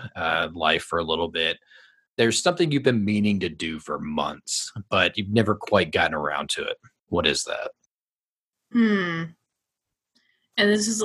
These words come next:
Speaker 2: I was meaning to get to this before all this happened or, like, during all this happening?
Speaker 1: Kind of after you've settled, like, you have this project you've been, you know, something you've really been meaning to do. You just haven't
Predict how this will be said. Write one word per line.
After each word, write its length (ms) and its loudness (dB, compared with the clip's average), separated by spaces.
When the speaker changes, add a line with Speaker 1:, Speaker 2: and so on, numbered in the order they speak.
Speaker 2:
I 100 6
was 120 4
meaning 180 6
to 60 4
get 180 4
to 140 2
this 160 2
before 460 4
all 100 6
this 140 2
happened 360 6
or, 160 2
like, 240 0
during 280 2
all 160 -6
this 160 -8
happening? 460 -10
Speaker 1:
Kind 160 4
of 100 0
after 340 0
you've 200 -4
settled, 320 -2
like, 200 -2
you 80 2
have 160 4
this 200 2
project 640 0
you've 140 -6
been, 280 -2
you 100 -4
know, 220 2
something 280 0
you've 220 -4
really 220 0
been 280 -4
meaning 300 2
to 80 -2
do. 100 -2
You 220 0
just 160 2
haven't 240 -4